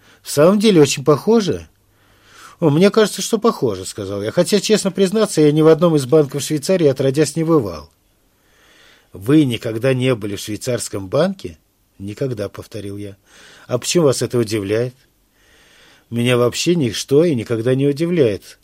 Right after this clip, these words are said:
сказал Дзержин Гаврилович. "Но я просто думал, ну, у меня есть такие сведения, что вы там бывали". "Увы", сказал я, "увы,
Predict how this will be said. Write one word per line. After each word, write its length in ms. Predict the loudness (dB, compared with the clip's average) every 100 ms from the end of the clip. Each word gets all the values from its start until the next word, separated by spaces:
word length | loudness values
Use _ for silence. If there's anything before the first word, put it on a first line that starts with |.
| _
сказал 400 | -18 -8 -4 -4
Дзержин 380 | -4 -6 -6 -6
Гаврилович. 640 | -2 -2 -2 -6 -10 -12 -16 -20 -20 -20 -6
"Но 100 | 0
я 180 | 4 4
просто 420 | 4 0 0 -2
думал, 440 | 2 2 2 -4 -10 _ _ -20 -20 -4
ну, 160 | 2
у 60 | 4
меня 220 | 4 4
есть 340 | 6 6 4 2
такие 280 | -2 0
сведения, 460 | -2 2 2 2 -4
что 180 | -4 0
вы 100 | 0
там 240 | 2 0
бывали". 580 | 4 6 4 2 -6 -20 _ _ _ _ _ _ _ _
"Увы", 440 | -2 0 2 2 2
сказал 440 | -4 -6 -4 -4
я, 160 | -2 -2
"увы, 380 | 0 0 -2